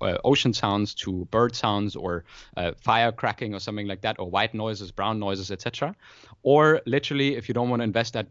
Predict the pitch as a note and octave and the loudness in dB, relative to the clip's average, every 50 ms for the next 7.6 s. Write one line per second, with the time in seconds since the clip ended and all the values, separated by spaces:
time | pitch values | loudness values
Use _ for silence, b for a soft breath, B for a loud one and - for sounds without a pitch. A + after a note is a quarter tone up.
0 | - G2+ A2 - - A2 G#2+ G#2 - G#2 G#2+ G#2+ G#2 G#2 G2 G#2 G#2 G#2+ A2 A2 | -6 -6 -4 -4 -2 -2 -2 -2 0 0 2 2 2 0 0 0 2 2 2 0
1 | - - C#3 C#3 C#3+ C3+ B2+ A#2 A2 - - B2+ B2 B2+ C3 B2+ C3 B2 - B | 0 0 0 0 2 0 0 0 -2 0 0 2 2 2 2 0 -2 -4 -6 B
2 | B B B B B - A2+ A2 A2+ G#2+ - - - G#2 G#2 A2 - - A#2 G2 | B B B B B -4 -2 0 0 0 -2 -4 -4 -4 -4 -4 -2 -4 -2 2
3 | B2+ C3+ - - - B2+ B2 B2 A#2+ A#2 A#2 A#2 A#2+ - _ _ - A#2 G#2 A#2 | 2 2 2 2 0 0 2 2 2 2 0 -2 -4 -8 _ _ -2 0 2 2
4 | A#2+ A#2 A#2 A#2 A2 A2+ A2+ A2+ A2+ A2+ A2 A2 G#2 G#2 A2 - - A2+ - - | 2 2 0 0 0 0 -2 -2 -4 -4 -4 -6 -4 -6 -6 -8 -10 -10 -8 -6
5 | A#2+ A#2 A2 - - B2+ A2 A2+ A2+ A#2 A2+ G#2 A2 G#2 G2+ - - A#2+ A2 - | -4 -4 -2 0 2 4 6 6 4 4 0 -2 -2 -4 -4 -4 -4 -4 -4 -4
6 | A2+ A2+ A#2+ A2 G#2+ G#2+ A2 G#2 G2+ G2 G2 G#2 G#2 G#2 G#2 G#2+ A2 G#2+ G#2 G#2 | -4 -2 0 2 2 2 2 2 0 0 2 2 2 2 0 -2 -4 -4 -2 0
7 | G#2 G2+ G#2 G#2 G#2+ G2+ G2+ G#2+ A2 G#2+ - | 0 0 0 0 0 0 0 0 0 0 -2